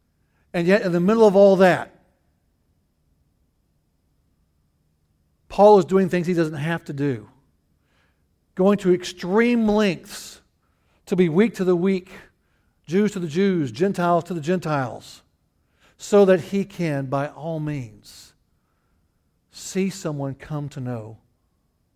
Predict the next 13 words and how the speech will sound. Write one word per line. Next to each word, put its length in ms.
the 80
surpassing, 1080
remarkable 1080
gospel 400
of 120
Christ. 500
You 80
see 200
how 220
in 80
love 500
Paul 440
is, 580